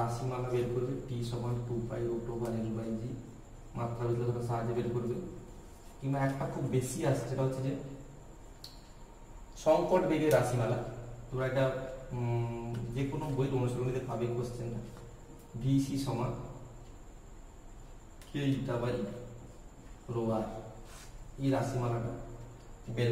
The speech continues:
করা আর কি, সংকট বেগের রাশিমালা। এই দুটো তোমরা করে, বা স্টোকস ল, স্টোকস ল করতে পারো, A equal to six pi eta R B, এই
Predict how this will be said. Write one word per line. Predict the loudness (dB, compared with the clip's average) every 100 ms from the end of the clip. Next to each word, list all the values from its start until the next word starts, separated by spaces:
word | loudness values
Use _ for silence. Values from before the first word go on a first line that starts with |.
| 6
করা | 6 6
আর | 4 0
কি, | -2
সংকট | 0 2 0 0
বেগের | 2 0
রাশিমালা। | 0 -2 -2 -4 -8 -8 -6 -6 -10 -14 -16 -16 -16 -8 -2
এই | -2
দুটো | 0 0
তোমরা | 2 2 2
করে, | 0 0 -2 -8 -10 -12 -14 -12 -4 2
বা | 6 6 4 2 -2 -4 -8 -8 -10 -10 -8
স্টোকস | 6 8 8 4 0
ল, | -2 -4 -8 -10
স্টোকস | -4 -2 -2 -2
ল | -2 -2 -2
করতে | -4 -2 -2
পারো, | -2 -6 -10 -12 -14 -14 -4
A | -2 0
equal | 0 -2 -2
to | -2 -2
six | -2 -4 -2
pi | 0 0
eta | 0 0 0
R | 0
B, | -2 -4 -6 -10 -12 -14 -14 -14 -4
এই | -2